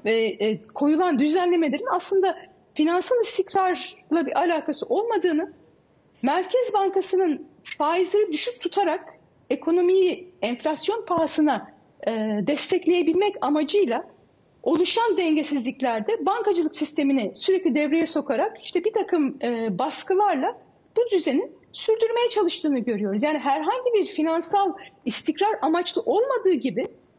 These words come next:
bence bilakis, e, ben endişe ediyorum, e, bu koyulan düzenlemelerin bankacılık sisteminde istikrarsızlık yaratacağında. Neden? Çünkü çok ciddi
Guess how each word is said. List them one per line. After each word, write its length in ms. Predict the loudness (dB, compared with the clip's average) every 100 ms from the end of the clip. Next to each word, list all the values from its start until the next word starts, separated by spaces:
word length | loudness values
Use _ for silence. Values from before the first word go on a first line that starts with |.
| -4
bence 340 | 0 2 0 2
bilakis, 680 | 0 0 -4 -10 -12 -8
e, 140 | -4 0
ben 160 | -2
endişe 420 | 0 0 0 2 2
ediyorum, 440 | 2 0 0 -6 -10 -8
e, 220 | -4 0
bu 200 | 0 0 -12 -6
koyulan 440 | -2 2 2 2
düzenlemelerin 720 | 2 2 0 0 0 -2 -4 -12 _ _ -4
bankacılık 520 | 0 0 0 0 -2
sisteminde 440 | -4 -2 2 2
istikrarsızlık 720 | 2 0 0 0 0 -2 0 0
yaratacağında. 760 | 0 0 0 -2 -2 -4 -6 _ _ 0
Neden? 340 | 2 2 0
Çünkü 240 | -2 -2 0
çok 240 | -2 -2
ciddi 240 | -4 -2